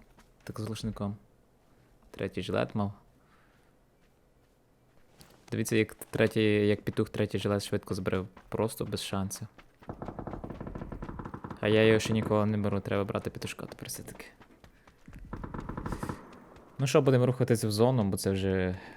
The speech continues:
п'ята. І вона вже звужується, треба в шосту навалювати. Надіюсь, мене по дорозі зараз ніхто не збриє.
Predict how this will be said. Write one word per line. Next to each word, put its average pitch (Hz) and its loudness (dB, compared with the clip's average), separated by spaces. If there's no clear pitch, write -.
п'ята. 95 2
І 98 -8
вона 92 -4
вже 92 -4
звужується, 98 -4
треба 98 -6
в 92 -8
шосту 98 -8
навалювати. 98 -6
Надіюсь, 101 -2
мене 98 -4
по - -8
дорозі 95 -2
зараз 98 -2
ніхто 98 -6
не 95 -2
збриє. 92 -6